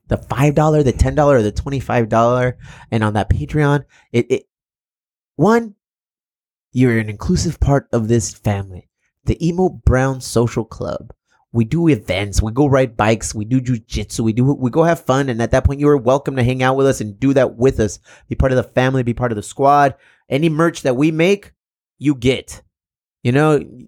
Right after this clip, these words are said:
killer hat, shirts. And we got a bunch of new shirts coming with the, with the tricycle logo. So, I mean, check out Patreon. You can find us at the emo brown dot com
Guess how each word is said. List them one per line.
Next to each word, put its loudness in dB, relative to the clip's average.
killer 4
hat, 0
shirts. 0
And -6
we -2
got 2
a 0
bunch -2
of -10
new -2
shirts -2
coming -4
with -2
the, -2
with -2
the -4
tricycle -2
logo. 2
So, -4
I -2
mean, 0
check 0
out 0
Patreon. 0
You -2
can -8
find -2
us -4
at 0
the -8
emo -2
brown 0
dot -2
com -2